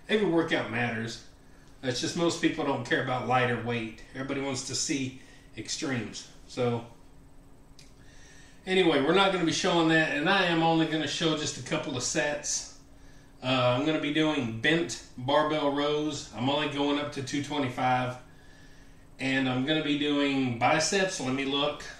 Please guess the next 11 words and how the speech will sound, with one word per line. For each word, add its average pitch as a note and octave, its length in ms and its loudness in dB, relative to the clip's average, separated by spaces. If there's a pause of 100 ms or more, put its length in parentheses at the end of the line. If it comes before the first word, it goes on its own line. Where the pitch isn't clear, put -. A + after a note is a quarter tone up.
(140)
please. D#3 580 0
Don't E3+ 440 6
go G3 220 8
anywhere G3 360 8
while F#3+ 220 10
I G3 120 10
look. A3+ 480 10 (800)
Don't F#3 540 8 (600)
move E3+ 760 4 (1120)
a C#3+ 80 -2
muscle. D3 540 -2